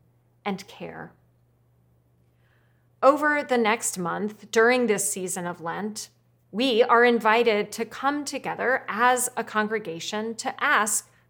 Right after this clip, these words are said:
for help, to admit what we don't know, and to name our need for healing and mending. We'll be doing this through this year's Carson Lecture Series.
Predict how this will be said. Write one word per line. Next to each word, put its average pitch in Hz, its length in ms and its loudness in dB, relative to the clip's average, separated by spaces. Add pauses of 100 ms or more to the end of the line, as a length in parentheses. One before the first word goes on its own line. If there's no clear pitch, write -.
for 262 140 -2
help, - 420 -4 (560)
to 269 160 -2
admit 262 720 0 (280)
what 233 180 2
we 247 140 -4
don't 220 520 0
know, 185 440 -8 (480)
and 233 180 0
to 247 100 2
name 262 440 2 (200)
our 277 320 4
need 180 420 -4 (260)
for 214 180 -2
healing 180 680 -6 (380)
and 208 220 0
mending. 208 540 -4 (840)
We'll 220 120 4
be 240 160 0
doing 277 400 -2
this 185 320 -2
through 233 220 0
this 277 340 -2
year's 180 360 -4
Carson 247 600 -2 (100)
Lecture 190 420 -4
Series. 165 760 -10